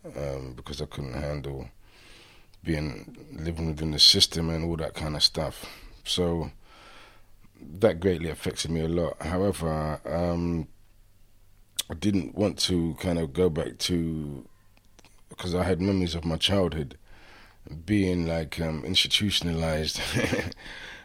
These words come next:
and I didn't wanna be institutionalized again, you know, so I actually avoided, um, going into hospital or anything like that.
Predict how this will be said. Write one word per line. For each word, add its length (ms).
and 100
I 40
didn't 180
wanna 180
be 160
institutionalized 800
again, 380
you 80
know, 220
so 520
I 160
actually 360
avoided, 560
um, 220
going 260
into 200
hospital 460
or 80
anything 360
like 200
that. 260